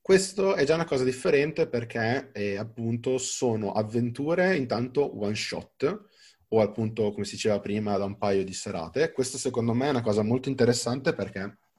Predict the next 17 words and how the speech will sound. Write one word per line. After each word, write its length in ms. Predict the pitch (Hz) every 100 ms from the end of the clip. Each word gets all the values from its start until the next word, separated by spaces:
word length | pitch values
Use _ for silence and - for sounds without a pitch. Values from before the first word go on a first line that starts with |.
| _ _ _ _ _ _ _ _ -
ti 100 | 135
dà 100 | 117
un 140 | 113 113
prontuario 880 | 117 110 113 107 113 123 147 - _ _ - - - _ _
di 640 | 104 107 104 98 98 98
avventure 500 | 98 98 107 107 120
che 140 | 131 -
puoi 160 | 104
buttare 380 | 92 101 - 110
sul 240 | 107 110 104
tavolo 500 | 107 110 113 127 117
ed 120 | 104
è 40 |
molto 320 | 107 120 123
comodo 400 | 123 110 117 120
per 140 | 117 104
chiunque 680 | - 113 113 120 107 -